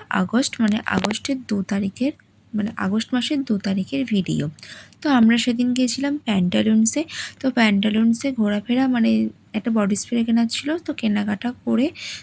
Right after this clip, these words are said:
চলে এসেছিলাম আমরা একটা রেস্টুরেন্টে। তো এটা হচ্ছে একটা মারোয়ারি রেস্টুরেন্ট।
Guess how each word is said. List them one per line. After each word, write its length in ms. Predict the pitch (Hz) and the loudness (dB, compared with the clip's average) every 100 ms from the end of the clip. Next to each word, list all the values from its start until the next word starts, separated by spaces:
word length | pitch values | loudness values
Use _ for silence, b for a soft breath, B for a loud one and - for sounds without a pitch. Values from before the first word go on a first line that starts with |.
| - | -4
চলে 260 | 240 214 208 | 0 2 2
এসেছিলাম 420 | 202 202 - 226 262 | 0 -2 0 -2 -2
আমরা 280 | 202 190 202 202 | -2 0 0 -2
একটা 200 | - 277 262 | -4 -4 0
রেস্টুরেন্টে। 680 | 190 - 175 180 175 196 - - B B B - | 0 -2 -4 -4 -2 -4 -6 -12 B B B -4
তো 60 | 294 | 2
এটা 280 | 269 233 233 | 4 4 2
হচ্ছে 200 | 233 233 254 | 2 0 -4
একটা 180 | - 277 | -2 0
মারোয়ারি 580 | 226 202 190 196 208 226 | 2 2 2 2 2 2
রেস্টুরেন্ট। 600 | 226 226 - 226 269 | 2 0 -4 -6 -4